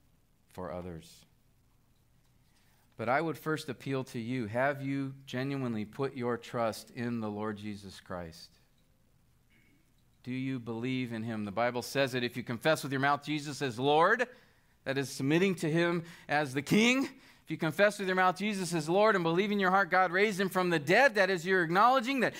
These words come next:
he is the one and only sacrifice that can pay for your sin. If you recognize that and cry out to him, "I'm a sinner in need of a Savior," he will answer.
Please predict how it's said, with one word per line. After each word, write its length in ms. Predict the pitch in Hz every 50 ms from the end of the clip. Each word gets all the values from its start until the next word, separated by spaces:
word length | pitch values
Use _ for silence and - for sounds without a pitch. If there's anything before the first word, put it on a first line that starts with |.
| - -
he 180 | 240 262 277 285
is 120 | 254 175
the 100 | 185 190
one 280 | 180 202 247 277 277 254
and 100 | 220 226
only 240 | 254 277 277 247
sacrifice 680 | 190 - 254 254 269 262 - 285 262 - 285 285 277 -
that 140 | 247 220 -
can 120 | - 175 165
pay 380 | 170 233 262 277 277 277 254 - - -
for 180 | - 220 233 220
your 140 | 202 190 180
sin. 500 | - - 240 277 294 294 302 294 277 254 - - - - - _ _ _ _
If 60 | -
you 100 | 226 214
recognize 560 | 214 254 262 254 285 247 254 254 254 254 202 220
that 200 | 262 277 277 247
and 80 | 196
cry 280 | - - 247 269 269 277
out 180 | 285 277 277 240
to 80 | 233
him, 220 | 240 269 285 269 269
"I'm 180 | 254 240 226
a 60 | 208
sinner 400 | - - - 285 294 285 285 262
in 80 | 240 233
need 180 | 262 285 285 262
of 120 | 247 202
a 60 | 208
Savior," 560 | 170 - - 262 285 311 294 285 311 294 233 - - -
he 120 | 311 349
will 200 | 359 349 339 349
answer. 600 | 359 370 349 330 247 - - 285 240 180 139 95